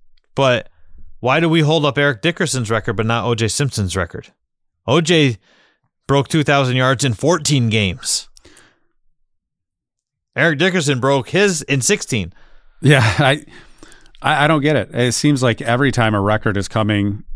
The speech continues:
Speaker 2: close to being broken or what have you, there's always a qualifier with it, you know? Yeah, but this is the air it out era of football. This isn't, you know, and, and I think that, you know, you're looking too hard.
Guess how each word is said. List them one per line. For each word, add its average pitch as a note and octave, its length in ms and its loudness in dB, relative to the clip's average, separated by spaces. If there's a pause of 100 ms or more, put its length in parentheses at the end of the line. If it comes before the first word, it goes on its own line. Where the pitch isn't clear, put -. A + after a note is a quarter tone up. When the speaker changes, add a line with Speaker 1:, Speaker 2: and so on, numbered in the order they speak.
(120)
Speaker 2:
close B2 280 -2
to A2 60 -6
being G#2+ 200 2
broken G#2 560 0
or G#2 140 0
what G#2 180 -2
have G2+ 280 0
you, G2 280 -2 (300)
there's G#2 160 -2
always G#2+ 260 0
a G2 60 -2
qualifier F#2+ 800 -2 (120)
with G#2 260 0
it, F#2 260 -6
you D#3 100 -6
know? G2+ 260 -2 (280)
Yeah, B2 280 4
but A2+ 180 -2
this A#2 180 -2
is G2+ 80 -6
the A2 120 -4
air G#2+ 220 2
it G2+ 80 0
out G2+ 300 0
era G2 560 0 (100)
of F2+ 140 -10
football. G#2+ 580 0
This F#2+ 200 -6
isn't, G2 420 -6
you A2 100 -4
know, G2 240 -2 (320)
and, B2 280 0 (500)
and C3 140 -2
I B2 80 2
think F3 360 -4
that, A2+ 340 0 (1800)
you B2+ 100 0
know, B2+ 140 0
you're A#2 220 -6
looking D#3 320 -4
too B2+ 200 -2
hard. G2 600 0